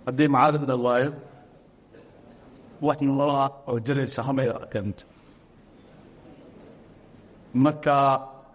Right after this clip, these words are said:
sidii hore loo sheegay, waxaan rajaynayaa bal horta marka hore in loo sacbiyo macallinka, loo sacbiyo.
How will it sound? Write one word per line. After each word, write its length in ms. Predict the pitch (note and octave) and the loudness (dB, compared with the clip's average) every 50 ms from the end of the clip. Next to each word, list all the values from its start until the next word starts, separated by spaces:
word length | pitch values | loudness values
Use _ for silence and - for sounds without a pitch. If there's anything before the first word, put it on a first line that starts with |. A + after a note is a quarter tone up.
| - _ | -20 _
sidii 380 | _ - - - D#3+ D3+ D3 D3 | _ -16 -4 0 0 2 2 0
hore 200 | C3 C3 C#3 D3 | 0 0 0 2
loo 220 | D3 C#3+ D3 D3+ D#3 | 2 2 0 -2 -2
sheegay, 400 | D3 - - D3 C#3+ C#3+ D#3 D#3 | -2 -2 -2 -2 0 0 0 0
waxaan 280 | D#3 - - B2+ A#2+ C3 | 0 -2 -4 -6 -6 -6
rajaynayaa 500 | C3+ C3 B2+ C#3+ D3 D3 C#3+ C3+ C3+ B2+ | -6 -6 -4 -4 -4 -2 -2 -2 -2 -2
bal 140 | A#2+ C3 A#2+ | -2 -2 -2
horta 240 | C3 C#3+ C#3 - C3 | -2 -4 -4 -4 -4
marka 280 | B2+ C#3 C3+ - - B2+ | -4 -4 -4 -4 -6 -4
hore 240 | A#2+ B2 B2+ C3 B2+ B2+ - - - - - - - - - - - _ | -2 0 0 0 -2 -4 -6 -14 -20 -20 -20 -20 -20 -20 -20 -20 -16 _
in 120 | - C3+ C3 | -6 -4 0
loo 140 | C3+ C#3 C#3+ | 2 2 2
sacbiyo 500 | C#3 - - G#2+ A#2+ A#2+ A#2+ B2 A#2+ A#2 A2 - - | 2 0 0 -2 -2 -2 -2 -2 -2 -4 -4 -6 -8
macallinka, 540 | C3 C3 B2+ B2 D#3 E3 D#3 D3 - - - | -2 0 2 4 4 2 2 0 -4 -8 -12
loo 200 | B2+ A#2 A#2 A#2 | -10 -8 -8 -8
sacbiyo. 320 | A2 - G2 F2 - - | -8 -10 -14 -16 -16 -20